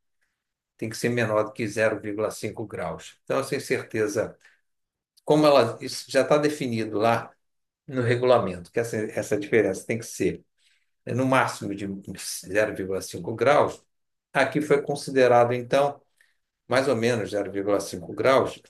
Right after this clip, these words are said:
então foi considerado aqui esse valor de zero vírgula cinco como uma, é, distribuição retangular, tá vendo? Dividindo por raiz de três,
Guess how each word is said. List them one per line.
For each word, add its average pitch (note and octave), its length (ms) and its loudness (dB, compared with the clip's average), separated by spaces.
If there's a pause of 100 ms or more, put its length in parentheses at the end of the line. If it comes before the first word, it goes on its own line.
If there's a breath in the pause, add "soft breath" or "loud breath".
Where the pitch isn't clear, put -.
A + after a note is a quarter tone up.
então A#2 140 -6
foi A#2+ 180 -2
considerado A2+ 720 2
aqui A2+ 480 -8 (260)
esse C#3+ 520 2 (180)
valor G#2+ 340 4
de G2 60 -8
zero G#2+ 220 0
vírgula A2+ 320 4
cinco C3+ 380 -6 (920)
como A#2+ 640 4 (120)
uma, A#2+ 280 0 (200)
é, G2+ 480 2 (200)
distribuição B2 640 -4
retangular, A#2 800 0
tá - 140 -4
vendo? G2 360 -2
Dividindo G#2 460 -10
por A#2+ 140 -4
raiz G2 220 0
de B2 160 -8
três, A#2 500 -6